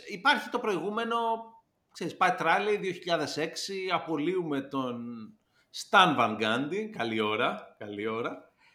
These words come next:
και, ε, αναλαμβάνουμε την ομάδα και παίρνουμε το τέταρτο πρωτάθλημα του Shaq. Δηλαδή, δεν είναι ότι σταματάς να είσαι general manager, αναλαμβάνεις και το προπονητηλίκι κατά τη διάρκεια των play-off.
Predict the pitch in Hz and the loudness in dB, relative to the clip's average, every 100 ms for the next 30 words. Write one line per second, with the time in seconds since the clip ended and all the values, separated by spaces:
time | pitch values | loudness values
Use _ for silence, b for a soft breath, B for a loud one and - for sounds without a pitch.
0 | _ _ _ 185 226 247 - - 185 180 | _ _ _ 0 2 0 -6 -8 -6 0
1 | 170 165 151 151 196 202 185 143 147 165 | 2 4 4 4 4 4 0 -2 0 4
2 | 254 254 240 196 208 240 233 220 214 190 | 4 2 0 -2 0 0 0 -2 -2 -2
3 | 214 214 190 180 208 185 202 202 - 175 | -2 -2 -6 -4 -2 -2 -6 -8 0 2
4 | 127 - 131 170 160 170 190 196 190 - | 2 -2 -6 -2 0 2 2 0 -2 -14
5 | _ b b b 139 196 214 214 165 - | _ b b b -2 2 4 4 4 4
6 | 160 151 - 151 143 139 135 131 127 123 | 6 6 10 8 8 2 2 2 4 4
7 | 120 117 113 113 113 110 110 107 113 131 | 4 4 4 4 4 2 -2 -2 -4 -6
8 | - _ _ - 160 160 156 156 180 214 | -12 _ _ 4 6 8 8 8 6 4
9 | 214 202 185 175 170 165 160 170 208 - | 2 -2 -2 -2 -2 -2 -2 -2 -4 0
10 | 214 - 196 208 196 196 175 190 156 107 | 2 2 0 0 0 0 -2 2 0 0
11 | - | -6